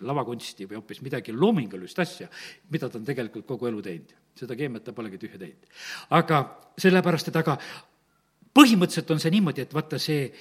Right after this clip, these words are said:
see, mis me alguses saame, see on selleks, et me tungiksime kuskile sügavamale. Need, kes edasi tungivad, need rikastavad minu peret. Ja, ja veel on sügavusi.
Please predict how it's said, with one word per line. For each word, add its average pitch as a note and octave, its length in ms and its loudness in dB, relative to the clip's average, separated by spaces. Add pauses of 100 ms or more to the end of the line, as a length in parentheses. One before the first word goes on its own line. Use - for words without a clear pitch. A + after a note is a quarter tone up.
(260)
see, G#3 200 8
mis G#3 160 4
me F#3+ 80 6
alguses F#3 440 2
saame, D#3+ 340 0 (260)
see - 160 -2
on D3 120 -2
selleks, G3+ 420 2
et F#3+ 100 -10
me E3 80 -2
tungiksime C#3 560 0
kuskile B2 460 -6 (240)
sügavamale. G2+ 560 -4 (420)
Need, G#3 160 4
kes G3+ 220 2
edasi D#3+ 260 0
tungivad, A2 480 -2 (880)
need F#3+ 220 4
rikastavad A#2+ 420 -8
minu C3 160 -4
peret. - 440 -6 (840)
Ja, D#3+ 200 8 (520)
ja D#3 160 2
veel G3+ 340 6
on F3+ 200 4
sügavusi. - 640 -4